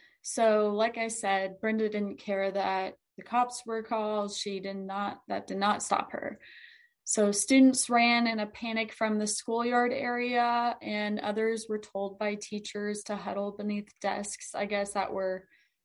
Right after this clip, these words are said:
already in the school, that had made it into the school. She, teachers would tell them, you know, "Huddle under the desks, stay away from the windows." You know, later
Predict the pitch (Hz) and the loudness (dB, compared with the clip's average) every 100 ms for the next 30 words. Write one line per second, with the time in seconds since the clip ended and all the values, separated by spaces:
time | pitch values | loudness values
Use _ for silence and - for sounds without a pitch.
0 | _ 214 220 214 208 208 202 208 214 233 | _ 0 2 2 0 -2 -4 -2 0 0
1 | - - 233 226 226 208 202 190 196 208 | -4 -8 -4 -2 0 0 0 -2 -2 0
2 | 214 226 220 220 226 - 226 220 226 220 | 0 -2 -6 -8 -8 -4 -2 0 -2 -6
3 | _ _ _ _ _ - 220 214 202 - | _ _ _ _ _ -8 -2 0 -2 -6
4 | _ _ - 233 226 220 208 208 208 196 | _ _ -10 -6 -2 -2 -2 -6 -4 -4
5 | 196 196 196 190 185 180 - 180 214 233 | -2 -6 -4 -4 -6 -8 -8 0 2 4
6 | 226 226 214 214 208 214 - - 190 190 | 2 0 0 2 2 0 -6 -2 0 0
7 | 190 190 185 196 220 220 214 214 208 208 | -2 -6 -6 0 4 6 6 6 2 -2
8 | 208 - - - _ _ _ 233 226 220 | -6 -12 -18 -20 _ _ _ 0 4 6
9 | 214 208 226 233 240 233 233 226 226 226 | 6 4 2 2 0 -2 -2 -4 -4 -6
10 | 208 | -12